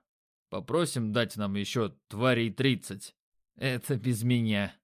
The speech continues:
Я вяло улыбнулся и сделал несколько шагов вперед, однако меня шатнуло, и я уперся рукой о стену. Выждав несколько секунд, подобрал меч и проверил щит. Дерево треснуло в нескольких местах, но пока держалось.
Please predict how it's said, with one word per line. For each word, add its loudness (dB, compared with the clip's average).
Я 0
вяло 8
улыбнулся 4
и 0
сделал 6
несколько 0
шагов 4
вперед, 4
однако 0
меня 2
шатнуло, 4
и 2
я 4
уперся 4
рукой 4
о 6
стену. 0
Выждав 2
несколько 2
секунд, 0
подобрал 4
меч 0
и 0
проверил 4
щит. -4
Дерево 4
треснуло 2
в -4
нескольких -4
местах, -2
но 4
пока 4
держалось. 2